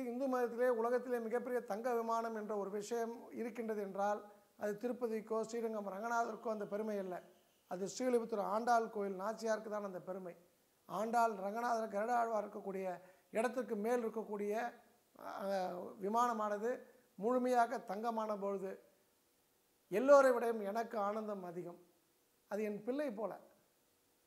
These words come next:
அதற்கு எத்தனையோ பேர் உதவி இருக்கின்றார்கள். சகோதரி சூரியகலா, சகோதரி மயிலாத்தாள்,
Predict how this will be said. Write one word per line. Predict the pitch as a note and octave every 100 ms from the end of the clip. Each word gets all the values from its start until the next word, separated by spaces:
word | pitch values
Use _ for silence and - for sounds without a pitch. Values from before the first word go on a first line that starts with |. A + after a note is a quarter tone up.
| _ _ _ _ _ _
அதற்கு | G#3 A3 A3+ A3+
எத்தனையோ | G3 G#3 C4+ B3+ C4 C4
பேர் | G3+ A3 F#3+ -
உதவி | F3+ G#3 G#3
இருக்கின்றார்கள். | F#3+ F3+ E3 E3+ D3+ - _ _ _ _ _ _ _ _ _ _ _ _ _ _ _ _ _ _ _
சகோதரி | - G#3+ A3+ G#3 G3
சூரியகலா, | E3+ A3+ A3 G3 F#3 G3 A3+ - -
சகோதரி | - G#3+ A3+ G#3+ G3+
மயிலாத்தாள், | F3+ G3 G#3+ G3+ - F#3+ G3+